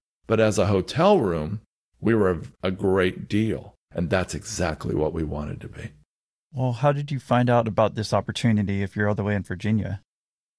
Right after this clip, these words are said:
Speaker 1: Uh, well, I had a petroleum engineering degree, and so I was always a little bit ear to the ground with what was going on in oil and gas.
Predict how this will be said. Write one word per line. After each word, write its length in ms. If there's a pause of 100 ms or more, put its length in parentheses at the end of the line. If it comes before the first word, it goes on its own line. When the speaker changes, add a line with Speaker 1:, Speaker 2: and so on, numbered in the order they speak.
(100)
Speaker 1:
Uh, 200
well, 180
I 60
had 120
a 20
petroleum 560
engineering 560
degree, 360
and 120
so 160
I 80
was 180
always 540
a 60
little 500
bit 260
ear 220
to 100
the 120
ground 340
with 160
what 220
was 160
going 340
on 220
in 120
oil 280
and 160
gas. 560